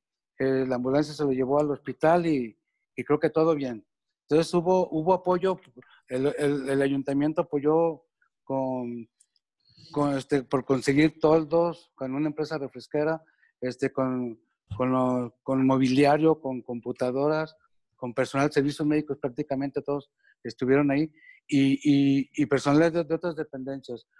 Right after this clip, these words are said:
mobiliario de otras dependencias, y este, los alimentos también se,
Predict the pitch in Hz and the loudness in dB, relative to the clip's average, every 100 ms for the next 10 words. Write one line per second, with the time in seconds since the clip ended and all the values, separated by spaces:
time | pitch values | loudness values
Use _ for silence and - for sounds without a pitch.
0 | _ 135 135 135 147 160 156 156 147 139 | _ -2 2 4 4 4 0 -2 -6 -8
1 | 131 131 151 151 180 185 _ _ _ _ | -8 -8 -6 -6 -8 -10 _ _ _ _
2 | _ - 135 127 123 - - 135 131 - | _ -12 -6 -4 -6 -10 -4 -2 -2 -4
3 | 143 123 139 135 143 147 151 - 131 143 | -4 0 2 4 4 2 -2 -6 -6 -4
4 | 147 156 147 120 | -6 -4 -4 -4